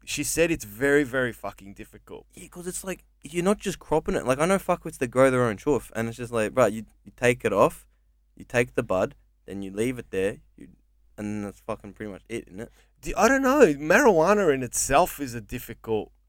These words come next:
Speaker 1: I, I remember playing Mortal Kombat in my mate's house, and out the back he's growing plants
Speaker 2: Yeah.
Speaker 1: back in the nineties, and he said it's quite difficult 'cause you gotta get the male,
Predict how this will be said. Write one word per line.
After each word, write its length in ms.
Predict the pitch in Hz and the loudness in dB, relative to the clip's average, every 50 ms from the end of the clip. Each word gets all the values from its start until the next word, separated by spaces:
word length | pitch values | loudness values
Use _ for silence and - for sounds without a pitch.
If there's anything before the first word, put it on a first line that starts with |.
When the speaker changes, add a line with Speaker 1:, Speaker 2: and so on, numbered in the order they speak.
| _ _ - | _ _ -8
Speaker 1:
I, 100 | 113 113 | -6 -6
I 380 | - 123 123 113 147 151 165 185 | -6 -6 -4 -2 2 6 8 8
remember 380 | 190 185 175 180 170 - 143 | 8 8 6 4 2 2 0
playing 440 | 123 - - 143 139 131 127 120 120 | -4 -4 -4 -2 -2 0 0 -2 -2
Mortal 240 | 123 127 123 113 104 | -2 -2 -2 -2 -2
Kombat 500 | - - - 135 143 151 135 120 110 107 | -6 -2 -2 0 0 2 2 0 0 0
in 60 | 110 | -4
my 100 | 104 104 | -6 -6
mate's 340 | 101 104 113 127 120 - - | -6 -4 -4 -6 -6 -6 -4
house, 240 | 139 120 104 101 - | -4 -4 -4 -4 -6
and 100 | 113 110 | -6 -6
out 120 | 113 90 | -6 -6
the 80 | 76 107 | -8 -4
back 260 | - 120 127 135 - | -2 0 0 0 -2
he's 140 | 139 120 101 | -8 -16 -12
growing 320 | - - 110 107 98 90 - | -6 -4 -4 -4 -4 -4 -6
plants 480 | - - 120 135 151 143 - - 120 | -6 -4 -2 0 -2 -2 -4 0 2
Speaker 2:
Yeah. 140 | 117 113 98 - - _ _ _ _ _ | 2 4 2 2 -4 _ _ _ _ _
Speaker 1:
back 180 | - 123 120 123 | 2 2 2 0
in 80 | 113 | -6
the 80 | 110 104 | -12 -10
nineties, 600 | 104 110 113 127 147 160 151 117 87 78 - - - | -6 -2 0 0 0 0 0 -2 -4 -8 -14 -18 -10
and 260 | - 113 127 120 117 110 | -4 -2 -2 -2 -2 -2
he 100 | 147 165 | -4 -6
said 340 | - - - 147 135 120 | -4 -2 0 0 0 0
it's 200 | 110 107 - - | -2 -8 -10 -12
quite 320 | - - - 139 135 113 107 | -14 -6 0 0 0 0 0
difficult 480 | - 131 127 - 160 - - 113 98 - | -4 -12 -16 -16 -16 -12 -10 -10 -10 -10
'cause 140 | - 107 104 | -12 -16 -14
you 80 | 113 | -8
gotta 140 | 113 123 117 | -8 -6 -6
get 120 | 120 98 | -6 -8
the 60 | 85 104 | -10 -12
male, 480 | 101 98 107 107 113 120 127 127 120 | -10 -6 -2 -2 0 0 -2 -4 -6